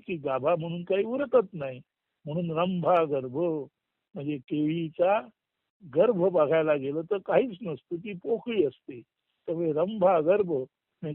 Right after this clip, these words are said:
केळीचा गाभा जर कोणी खाऊ पाहिल तर त्याला खाता काहीच येणार नाही, कारण केळीचा गाभा म्हणजे केवळ पोकळी असते. म्हणून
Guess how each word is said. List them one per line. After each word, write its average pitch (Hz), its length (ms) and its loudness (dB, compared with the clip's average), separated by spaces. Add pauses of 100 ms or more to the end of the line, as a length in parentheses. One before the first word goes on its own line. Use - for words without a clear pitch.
केळीचा 175 580 0
गाभा 139 380 2
जर 208 200 4
कोणी 165 320 -4
खाऊ 147 280 -4 (100)
पाहिल 175 400 -2 (460)
तर 170 200 -2
त्याला 156 320 2
खाता 147 360 -2
काहीच 156 440 -2
येणार 160 320 -2
नाही, 139 340 -10 (400)
कारण 156 160 -4
केळीचा 180 560 -2
गाभा 147 340 2
म्हणजे 139 300 -8
केवळ 143 300 -4 (120)
पोकळी 185 400 -2
असते. 131 460 -2 (500)
म्हणून 151 240 -6